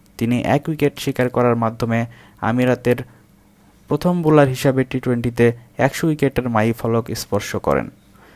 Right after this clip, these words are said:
যদিও দল হেরেছে, তবুও এই অর্জন তাকে আলাদা করে রাখবে। সব মিলিয়ে ফখর জামানের ব্যাটিং তাণ্ডব আর আবরার ফ-, খানের ঘূর্ণিতে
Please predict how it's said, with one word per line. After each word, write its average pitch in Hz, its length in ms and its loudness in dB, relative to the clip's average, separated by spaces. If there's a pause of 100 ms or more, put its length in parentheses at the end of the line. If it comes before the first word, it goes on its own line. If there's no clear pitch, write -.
(220)
যদিও 104 320 0
দল 123 200 4
হেরেছে, 139 480 2 (300)
তবুও 123 360 0
এই 139 120 4
অর্জন 135 360 4
তাকে 113 220 0
আলাদা 107 300 2
করে 101 240 -2
রাখবে। - 340 -2 (1500)
সব 123 260 2
মিলিয়ে 139 400 6 (380)
ফখর 123 280 2
জামানের 139 380 2
ব্যাটিং 127 360 0
তাণ্ডব 135 360 2 (300)
আর 104 160 0
আবরার 147 420 4
ফ-, - 140 -8 (100)
খানের 127 360 2
ঘূর্ণিতে 135 560 0